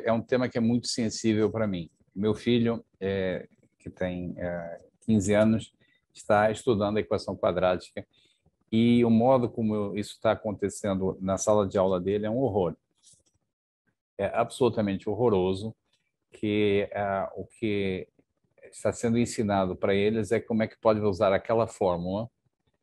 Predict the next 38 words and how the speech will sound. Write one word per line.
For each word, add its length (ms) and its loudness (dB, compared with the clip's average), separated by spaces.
que 100 -8
no 80 0
Brasil 360 2
se 100 -12
chama 280 -4
fórmula 380 2
de 100 -4
Bhaskara. 640 2
Bhaskara 400 -2
é 20 0
um 40 2
matemático 500 0
indiano 380 2
do 80 -2
século 360 -2
doze, 520 2
depois 320 2
de 100 -2
Cristo. 460 -6
Eu 80 -4
contei 280 -2
para 120 0
vocês 400 0
que 80 0
os 60 -2
babilônios 540 2
já 140 2
sabiam 400 0
resolver 640 -2
a 100 -4
equação 400 -6
quadrática 500 0
no 120 -2
século 340 -4
quinto 380 2
antes 200 -6
de 80 -14
Cristo. 360 -16